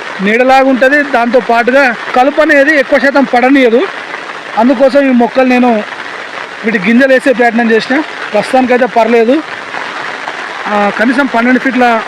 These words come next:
మట్టి ఉన్నది. దానివల్ల ఏమవుతుందంటే ఇప్పుడు చూడండి,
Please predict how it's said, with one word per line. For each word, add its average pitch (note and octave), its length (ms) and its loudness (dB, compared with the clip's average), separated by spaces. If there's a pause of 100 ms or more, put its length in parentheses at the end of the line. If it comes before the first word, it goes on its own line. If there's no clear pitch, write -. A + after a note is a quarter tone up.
(120)
మట్టి A3+ 280 0
ఉన్నది. C4 400 2 (760)
దానివల్ల B3+ 360 2
ఏమవుతుందంటే C4 720 2
ఇప్పుడు G3+ 260 0
చూడండి, C4+ 240 0